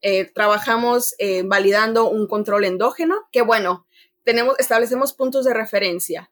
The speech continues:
y testeamos para el virus del pirs. Entonces, si estos valores del control endógeno, como siempre tiene que estar ahí y siempre tiene que darnos los mismos valores, valores consistentes, si los valores se ven alterados en los resultados,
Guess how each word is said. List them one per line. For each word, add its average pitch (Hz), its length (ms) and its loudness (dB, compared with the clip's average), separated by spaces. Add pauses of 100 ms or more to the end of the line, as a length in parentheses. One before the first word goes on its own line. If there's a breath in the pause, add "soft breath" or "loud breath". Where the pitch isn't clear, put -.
y 240 180 -4
testeamos 247 460 0
para 240 140 2
el 233 80 4
virus 226 240 -2
del 220 160 0
pirs. 196 340 -6
Entonces, 247 640 -2 (120)
si 269 380 -2
estos 302 260 0
valores 254 400 2
del 247 160 0
control 220 420 -2
endógeno, 214 600 -4
como 165 200 -14
siempre 302 320 -4
tiene 285 300 -4
que - 60 -12
estar 226 240 -4
ahí 202 480 -2
y 226 120 -8
siempre 262 300 -2
tiene 262 260 0
que 233 120 0
darnos 220 440 0
los 196 200 -4
mismos 262 320 0
valores, 214 400 2
valores 196 400 0
consistentes, 220 1080 -6 (200)
si - 160 -6
los 226 140 2
valores 233 360 2
se 302 80 0
ven 247 160 2
alterados 226 520 0
en 226 60 -6
los 202 100 -4
resultados, 226 800 -2